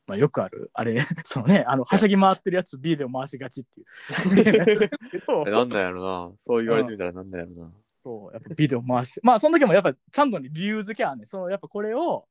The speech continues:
Speaker 2: うん。
Speaker 1: まだ投稿して金もらおうと思ってるみたいな、そういう番組とかに、
Speaker 2: あ。うん。
Speaker 1: そうそう、投稿しようっていう。で、これがやっぱすごい怖-、怖かったのが、その最初なんか、は-、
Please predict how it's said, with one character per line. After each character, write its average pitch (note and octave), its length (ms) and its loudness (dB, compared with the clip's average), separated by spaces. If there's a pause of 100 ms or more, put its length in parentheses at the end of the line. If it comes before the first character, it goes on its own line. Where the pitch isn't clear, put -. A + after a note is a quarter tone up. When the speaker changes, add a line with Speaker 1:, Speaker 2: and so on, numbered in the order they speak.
Speaker 2:
う B2+ 60 -10
ん。 G2 240 -10 (100)
Speaker 1:
ま F3+ 100 -6
だ B2+ 80 -18
投 G3 240 -2
稿 G3 140 -6
し E3+ 60 -12
て - 80 -20
金 D3+ 240 -8
も C#3+ 120 -10
ら C#3+ 120 -4
お C#3 60 -4
う C#3+ 60 -10
と - 140 -20
思 G2 120 -18
っ - 20 -20
て - 140 -16
る G2 60 -14
み F2+ 60 -16
た - 100 -16
い - 60 -18
な、 D#3 140 -18 (120)
そ - 140 -4
う - 0 -
い - 20 -8
う - 40 -8
番 B2 180 4
組 A#2 160 2
と B2 100 -8
か F2+ 120 -6
に、 G2+ 120 -6 (360)
Speaker 2:
あ。 G#2+ 40 -8
う - 0 -
ん。 F2+ 200 -12
Speaker 1:
そ G2+ 140 -8
う - 60 -6
そ - 100 -16
う、 - 60 -18
投 A#2+ 140 -4
稿 A2 140 -8
し - 80 -8
よ A2 80 -6
う - 20 -6
っ - 40 -20
て - 80 -20
い - 20 -20
う。 - 20 -20 (300)
で、 - 80 -2
こ - 120 4
れ G#3 160 6
が G3+ 180 6
や D#3 60 4
っ - 60 -2
ぱ A#2+ 120 -6 (360)
す - 220 -14
ご D3 160 0
い A#2 240 -6 (400)
怖-、 D3 260 0 (120)
怖 - 180 -14
か C#3+ 80 -2
っ - 40 -8
た G#2+ 120 -14
の A2+ 60 -12
が、 A2 340 -10
そ - 160 -4
の C3 80 -2
最 F3 240 6
初 G3+ 240 6
な D3+ 80 0
ん D3 40 -6
か、 C3+ 80 -10
は-、 - 140 -20